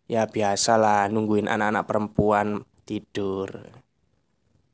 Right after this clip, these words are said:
Kan ada panitia perempuan." "Ya udahlah, ayolah bagi-bagi." Akhirnya rokokan kan berdua. Waktu rokokan,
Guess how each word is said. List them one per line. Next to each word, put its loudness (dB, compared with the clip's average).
Kan 0
ada 2
panitia 2
perempuan." 2
"Ya -2
udahlah, 0
ayolah 4
bagi-bagi." -4
Akhirnya -2
rokokan 0
kan -4
berdua. -12
Waktu -18
rokokan, 0